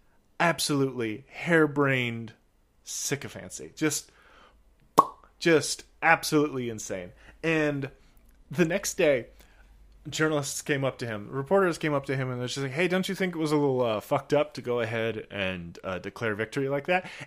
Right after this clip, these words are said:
And he had just this fake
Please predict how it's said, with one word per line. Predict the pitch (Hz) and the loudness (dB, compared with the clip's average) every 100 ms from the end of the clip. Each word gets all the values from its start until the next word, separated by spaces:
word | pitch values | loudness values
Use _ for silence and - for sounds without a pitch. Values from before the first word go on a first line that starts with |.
| - | 0
And | 131 131 | 0 0
he | - 180 190 | -2 -4 -2
had | 151 170 156 147 139 | 0 6 8 6 4
just | 139 - | 0 -2
this | 127 113 - - - _ | -4 -4 -6 -10 -20 _
fake | - - - - 151 170 175 - - | -20 -20 -18 4 6 6 2 -12 -16